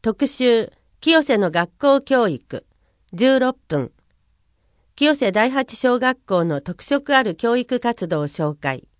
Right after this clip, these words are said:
清瀬第四中学校の特色ある教育活動を紹介。生きる力を育む、知、徳、体の調和が取れた教育を目指して。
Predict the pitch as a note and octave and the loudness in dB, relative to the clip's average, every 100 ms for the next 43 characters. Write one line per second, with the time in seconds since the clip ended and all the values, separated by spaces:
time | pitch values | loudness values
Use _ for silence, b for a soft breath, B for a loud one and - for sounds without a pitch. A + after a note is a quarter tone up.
0 | _ _ _ _ _ _ - C#4 C4 F#3+ | _ _ _ _ _ _ 2 2 2 0
1 | G3+ B3 C4 C4 B3+ B3 B3 A#3+ B3+ - | 0 0 0 0 -2 -4 0 0 -2 -4
2 | F#3 E3+ D3 F3 E3 - A#3 A#3 B3+ A3+ | -2 -2 -2 -6 -10 -4 -4 0 0 0
3 | D#3+ G3+ G#3+ A3+ - A3+ G#3+ - E3 D3 | -2 -2 -2 -2 -4 -4 -4 -4 -4 -4
4 | C#3+ D#3+ C#3 C#3+ C3+ - _ _ _ _ | -4 -6 -6 -6 -8 -8 _ _ _ _
5 | _ _ _ _ _ _ G#3 - D4+ C4+ | _ _ _ _ _ _ -12 0 2 2
6 | - - G#3+ F#3+ E3+ E3+ F3+ G3 F3 D3+ | -2 -4 -2 0 -2 -4 -6 -4 -4 -4
7 | C#3 _ _ _ _ B3 A#3+ - _ A#3+ | -6 _ _ _ _ -4 -4 -8 _ -6
8 | A#3 F#3 - _ B3 C4 G#3+ D3+ - A3 | -4 -6 -8 _ -2 0 0 -2 -2 -2
9 | A3+ A#3 A#3+ A3+ A3+ F#3 - D3 F#3+ F#3 | 0 0 0 -2 -2 -2 -4 -6 -2 -2
10 | F#3+ - F3+ E3+ D#3+ D#3 D#3 - - | -2 -2 -2 -2 -4 -6 -10 -14 -20